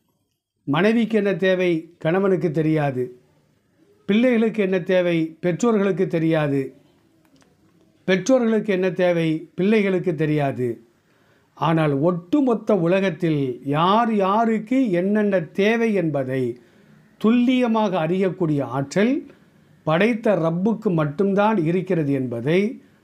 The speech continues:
நாம் விளங்கி வைத்து கொள்ள வேண்டும். ஆனால்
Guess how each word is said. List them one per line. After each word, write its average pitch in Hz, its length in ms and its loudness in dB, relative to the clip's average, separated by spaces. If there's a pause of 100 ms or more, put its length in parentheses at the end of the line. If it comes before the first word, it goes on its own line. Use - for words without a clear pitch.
நாம் 170 240 0
விளங்கி 202 300 2
வைத்து 165 300 -2
கொள்ள 123 240 -4
வேண்டும். 135 420 -2 (1400)
ஆனால் 196 480 0